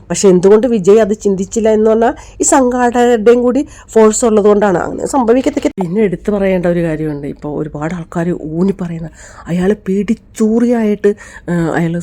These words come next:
സ്വന്തം ഹെലികോപ്റ്ററൊക്കെ വരുത്തി വീട്ടിലോട്ട് പോയിന്ന്. അദ്ദേഹം അവിടെ നിന്ന്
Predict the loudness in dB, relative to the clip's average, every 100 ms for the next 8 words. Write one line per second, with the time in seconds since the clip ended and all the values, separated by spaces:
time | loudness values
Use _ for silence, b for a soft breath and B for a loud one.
0 | -6 -4 -2 -4 -2 -4 -4 -6 -4 -6
1 | -4 -4 -4 -4 -6 -4 -6 -8 -14 B
2 | B B B -20 -8 -2 0 2 0 -2
3 | 0 0 -2 -4